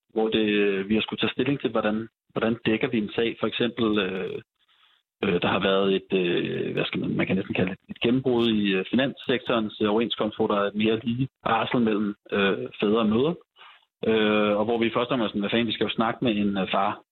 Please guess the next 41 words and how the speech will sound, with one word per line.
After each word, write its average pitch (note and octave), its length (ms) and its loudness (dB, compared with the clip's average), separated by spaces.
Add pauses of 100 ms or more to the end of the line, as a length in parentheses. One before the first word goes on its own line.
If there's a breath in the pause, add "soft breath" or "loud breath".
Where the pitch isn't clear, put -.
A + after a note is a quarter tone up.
(140)
øh, F#2+ 160 -2
om F#2+ 120 0
det G2+ 120 0
her, F#2+ 140 2
og, A1+ 400 0
øh, G#1+ 120 -2 (340 loud breath)
og - 80 -2
hvad - 120 0
betyder - 320 0
det G#2 40 -2
at G2+ 60 0
have F#2+ 180 -2
fået F#2+ 100 0
mere G2 180 2
barsel? - 360 -2 (240)
Øh, F2+ 340 2 (500)
og A#2+ 80 0
det C#3 80 0
kan E3 80 2
vi A2+ 60 2
så G2 120 0
ikke. D3+ 220 -2 (160)
Øh, G#2+ 220 2
så A#2 60 -4
hvad A#2+ 100 0
gør B2 80 0
man G#2 120 -4
så? C3+ 280 0
Vi B2 80 0
så, C3 180 -2 (240)
lad A2 80 2
os - 80 -4
så A2+ 120 -8
snakke A2+ 280 0
med A2 180 2 (420)
mødrene, C#3+ 540 0
og A2 160 -2
det C3+ 60 2
er C#3 40 4
jo C#3 80 2
egentlig, C#3 320 0